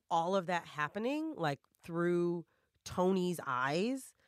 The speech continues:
was very, very, very, very interesting.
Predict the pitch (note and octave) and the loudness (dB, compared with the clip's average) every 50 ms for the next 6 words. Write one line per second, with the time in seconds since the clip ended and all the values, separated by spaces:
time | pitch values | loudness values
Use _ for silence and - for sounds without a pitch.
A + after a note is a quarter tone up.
0 | _ _ _ _ _ - E3 F3+ F3+ E3+ D3 C#3 B2+ C#3 C#3+ C3+ B2 - - D#3 | _ _ _ _ _ -2 2 2 2 2 2 -2 -8 -10 -10 -10 -10 -2 0 2
1 | D#3+ E3 D#3+ D#3 D3 C#3 C3 A#2 A2+ C3 B2 B2 A#2+ A#2+ A2+ A2+ B2 A#2+ A#2 A#2 | 4 6 4 4 2 0 -2 -4 -6 -6 -6 -4 -6 -8 -8 -8 -8 -8 -8 -8
2 | A2+ A2 A2+ A#2 A2+ A2+ A2+ - - B2+ A2+ - - A#2+ - - A#3 - | -10 -10 -12 -12 -12 -12 -14 -14 -14 -16 -16 -16 -16 -16 -14 -14 -14 -16